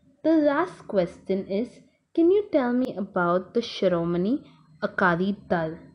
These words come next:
Well, students, you are right. The Shiromani Akali Dal was a movement that started in the year nineteen twenty, giving rise to a national political party.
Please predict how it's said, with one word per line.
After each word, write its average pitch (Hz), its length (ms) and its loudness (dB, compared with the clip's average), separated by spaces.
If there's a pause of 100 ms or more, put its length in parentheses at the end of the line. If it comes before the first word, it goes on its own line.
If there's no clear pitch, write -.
(600)
Well, 214 240 2
students, 277 800 -2
you 240 180 0
are 277 120 2
right. 170 360 -2 (420)
The 277 60 0
Shiromani 277 800 0
Akali 180 680 -2
Dal 170 320 -4 (420)
was 185 300 0 (100)
a 196 60 -6 (240)
movement 240 760 2
that 226 200 -4
started 294 540 -6
in 285 160 0
the 349 80 4
year 269 240 4
nineteen 180 640 -2
twenty, 226 600 -2 (380)
giving 359 420 4 (200)
rise 180 460 0 (160)
to 208 280 -2
a 214 100 0
national 202 640 -2
political 170 680 0
party. 240 600 0